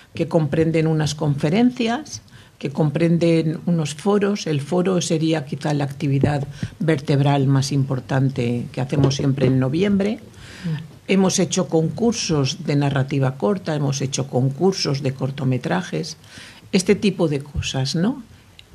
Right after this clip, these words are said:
Speaker 1: Y además de esto tenemos un blog que alimentamos a diario, donde recogemos determinados temas y donde invitamos a que la gente participe.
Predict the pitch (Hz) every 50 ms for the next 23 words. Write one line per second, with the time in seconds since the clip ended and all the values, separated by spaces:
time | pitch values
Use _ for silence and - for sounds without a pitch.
0 | - - _ - 185 180 170 170 165 165 156 160 160 156 156 160 165 170 170 165
1 | 170 190 180 - - 208 202 - 160 151 156 151 151 151 147 143 143 139 - -
2 | - - 185 170 156 147 156 180 202 220 220 220 220 - - - - 151 147 143
3 | 139 139 139 139 139 139 147 143 147 139 135 - 143 135 143 151 160 180 196 196
4 | 190 190 196 208 214 - - - - - - - - 160 147 160 160 156 147 139
5 | 151 147 147 143 143 147 147 147 139 139 143 135 - 139 - - 170 170 165 -
6 | - 127 127 135 131 143 135 139 - - 175 185 190 190 208 226 220 - - -
7 | - - - - - 165 165 165 156 151 156 147 139 139 139 143 135 139 139 139
8 | - 135 - 147 139 127 131 - 135 117 113 123 135 139 156 131 - - 120 127
9 | - - 131 104 104 - -